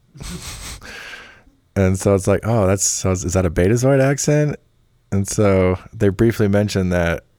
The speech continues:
um, but I guess that's what her dad sounded like.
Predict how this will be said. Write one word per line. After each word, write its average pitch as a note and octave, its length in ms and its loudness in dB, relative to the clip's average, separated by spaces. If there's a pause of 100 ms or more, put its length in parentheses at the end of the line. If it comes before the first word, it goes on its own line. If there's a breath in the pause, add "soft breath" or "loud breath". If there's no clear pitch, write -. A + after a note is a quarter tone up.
(720)
um, E2 480 -2 (680)
but G#2 220 0 (180)
I A2 80 0
guess G#2+ 240 0
that's G#2+ 260 0
what G#2 140 0
her F#2 160 0
dad A2 400 0
sounded - 400 -8
like. A#1 320 -10